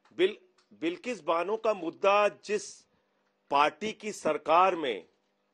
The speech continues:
जिस पार्टी के राज में ये घटना हुई, उनसे कितनी बार पूछा गया?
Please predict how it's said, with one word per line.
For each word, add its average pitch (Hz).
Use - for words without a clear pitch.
जिस 202
पार्टी 156
के 202
राज 156
में 117
ये 160
घटना 151
हुई, 170
उनसे 180
कितनी 214
बार 240
पूछा 185
गया? 98